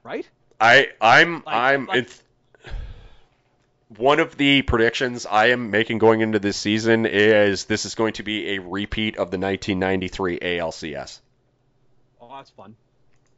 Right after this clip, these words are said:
Speaker 2: Yeah.
Speaker 1: Wow.
Speaker 2: Those are the teams that I, those are the teams that I think are there. I think it's gonna be the Toronto Blue Jays and the Chicago White Sox in the, in, in a repeat of nineteen ninety-three. Uh, I mean, this rotation, man, Lynn,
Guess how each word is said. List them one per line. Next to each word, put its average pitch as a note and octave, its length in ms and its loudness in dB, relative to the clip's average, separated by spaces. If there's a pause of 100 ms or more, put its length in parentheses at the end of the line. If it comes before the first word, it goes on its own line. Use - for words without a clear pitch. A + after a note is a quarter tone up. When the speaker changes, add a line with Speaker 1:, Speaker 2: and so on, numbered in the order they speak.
(160)
Speaker 2:
Yeah. F#2 100 -2
Speaker 1:
Wow. - 720 -16
Speaker 2:
Those G#2+ 180 2
are A2 60 -2
the F#2 80 -12
teams G2 280 -2
that F#2 80 -6
I, F#2 160 2 (120)
those A2 220 4
are G#2+ 40 -6
the G2 80 -10
teams G#2+ 260 -2
that G2 80 -2
I F#2 120 6
think F#2 240 -4
are E2+ 120 0
there. D#2+ 180 0
I D#2 60 -2
think E2 160 -4
it's E2+ 120 -8
gonna G2 120 -6
be F2+ 80 -4
the F2 80 -10
Toronto F#2+ 240 -4
Blue F2+ 160 -8
Jays F2+ 280 -6
and E2+ 60 -14
the E2 40 -12
Chicago D#2+ 380 -8
White D2+ 240 -8
Sox - 360 -14
in E2 180 -14
the, D#2 400 -14
in, D#2+ 120 -12
in D#2 180 -14
a D2+ 40 -16
repeat E2 360 -10
of D2 120 -14
nineteen D#2 340 -12
ninety-three. D2 480 -14 (840)
Uh, F2 1080 4 (260)
I F#2 80 2
mean, F2 140 0
this A2+ 240 2
rotation, E2 580 -2
man, D2+ 360 -6 (100)
Lynn, F#2 580 -4